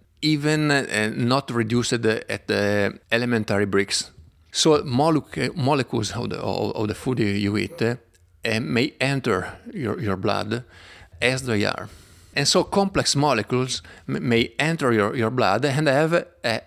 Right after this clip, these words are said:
effects on, on your system. And some of these molecules may,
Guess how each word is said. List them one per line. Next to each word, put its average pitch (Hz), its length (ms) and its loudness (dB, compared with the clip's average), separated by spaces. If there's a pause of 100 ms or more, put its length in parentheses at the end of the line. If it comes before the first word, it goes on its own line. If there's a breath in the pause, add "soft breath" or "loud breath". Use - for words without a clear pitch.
effects - 520 -6 (180)
on, 113 240 -2
on 110 120 0
your 107 120 -4
system. - 500 -6
And 120 160 0
some 185 300 2
of 131 180 2
these 110 180 -2
molecules 131 560 0
may, 113 260 0